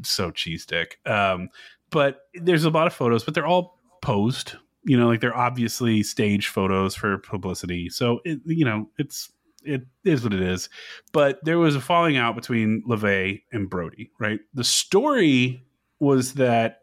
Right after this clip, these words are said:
he lit a skull-shaped candle and LaVey got mad at him. I don't believe that.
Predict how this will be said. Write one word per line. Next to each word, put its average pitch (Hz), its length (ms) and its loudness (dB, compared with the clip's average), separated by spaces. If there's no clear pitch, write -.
he 135 680 4
lit 127 460 0
a 110 200 0
skull-shaped 127 880 0
candle 139 680 0
and 120 120 0
LaVey 113 260 2
got 104 140 0
mad 101 260 -2
at 127 80 0
him. 139 240 2
I 226 680 2
don't 147 180 2
believe 139 300 4
that. 180 320 0